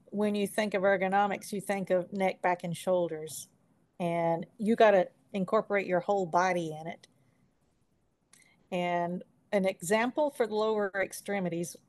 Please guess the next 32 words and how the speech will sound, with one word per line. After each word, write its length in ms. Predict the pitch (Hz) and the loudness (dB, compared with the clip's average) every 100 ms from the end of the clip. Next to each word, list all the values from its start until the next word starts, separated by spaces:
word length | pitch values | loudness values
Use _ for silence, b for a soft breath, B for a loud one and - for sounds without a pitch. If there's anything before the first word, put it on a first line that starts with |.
| _ _ - | _ _ -6
when 420 | 190 180 180 180 | -2 0 0 0
I 160 | 185 | -2
used 300 | 185 214 247 | -2 -4 -8
to 60 | - | -4
go 200 | 240 226 | 0 0
to 160 | - 202 | -2 -4
a 60 | |
nursing 400 | 185 196 - 180 | 0 -2 -2 -6
home 400 | 147 165 160 170 - - | -2 -2 -2 -6 -10 -8
and 140 | 185 | -6
work 180 | 185 185 | -6 -6
on 80 | 190 | -6
the 100 | 180 | -2
residents 440 | 180 180 - - | 0 0 -2 -14
there, 400 | - 185 165 151 - _ _ _ _ _ _ _ _ _ _ _ _ | 0 2 2 -2 -12 _ _ _ _ _ _ _ _ _ _ _ _
a 60 | 185 | 4
lot 180 | 175 185 | 6 6
of 60 | |
'em 120 | 208 | 2
sit 180 | 202 220 | -4 -6
in 60 | 220 | -6
a 60 | |
wheelchair 520 | 220 339 349 220 175 165 | -4 -6 -4 -4 -4 -2
all 220 | 160 156 | -4 -6
day, 380 | - - - - _ _ _ _ _ _ _ _ _ _ _ _ 220 | -8 -8 -12 -20 _ _ _ _ _ _ _ _ _ _ _ _ -2
and 400 | 202 196 202 214 | 0 2 2 2
their 120 | 240 | 0
feet 280 | - 320 269 | -2 -4 0
were 100 | 277 | 2
dangling 640 | 220 294 381 320 220 185 | 4 2 0 -2 -2 -2
all 320 | 185 175 175 | 0 2 2
day. 440 | 170 165 156 170 | 0 -2 -2 -10